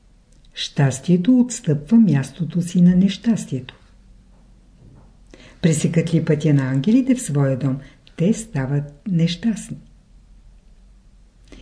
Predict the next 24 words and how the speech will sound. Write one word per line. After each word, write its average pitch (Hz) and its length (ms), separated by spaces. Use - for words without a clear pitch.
И 165 100
в 143 80
двата 156 320
случая 247 520
човек 143 480
сам 160 400
е 233 80
виновен 175 520
за 180 180
положението 214 680
си. - 180
Какъв 262 320
е 180 40
изходният 160 680
път, - 220
по 147 140
който 151 380
мъжа 139 360
и 156 80
жената 202 460
могат 147 340
да 190 80
избегнат 196 580
нещастието? 135 680